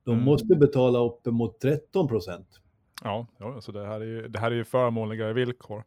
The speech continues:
Speaker 2: Sen blir man ju funderad, de, och de säger ju det, Eker också, att alltså kostnaderna för kapital när det gäller dem då, och säkert alla andra re har ju ökat, i och med
Speaker 1: Ja.
Speaker 2: att riskerna har ökat och sådär. Samtidigt som bränslepriserna ökar,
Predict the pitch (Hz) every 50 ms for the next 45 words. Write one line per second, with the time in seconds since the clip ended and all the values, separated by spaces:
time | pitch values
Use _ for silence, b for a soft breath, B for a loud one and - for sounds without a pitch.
0 | B B B B B B - 123 117 107 139 139 139 143 135 - - 127 127 143
1 | 143 131 120 113 113 110 120 117 120 - 117 120 117 - 147 143 131 117 110 110
2 | 113 - - 135 127 131 - - - - 104 101 - _ - - - 127 - 123
3 | - 131 131 123 - - 135 127 120 107 - 120 - - - - 110 - 127 117
4 | 104 98 98 104 104 98 101 104 101 98 98 98 98 - - - - 110 113 113
5 | 107 - 92 104 - - - - - - 110 101 95 101 - 107 101 101 - 107
6 | 104 101 101 101 101 92 107 113 104 101 98 92 113 104 95 - 127 117 82 -
7 | _ - - - - - - - - 117 107 - - - 131 120 110 101 95 -
8 | 104 110 107 - - - 104 104 101 101 101 98 - - 113 107 107 - - 107
9 | 110 110 _ B B B B B B B B B B B B - 135 120 120 -
10 | 135 123 120 - 123 113 104 131 139 135 - - 127 - 139 135 131 123 - -
11 | 127 127 127 123 123 - - 135 131 131 120 - - - 135 131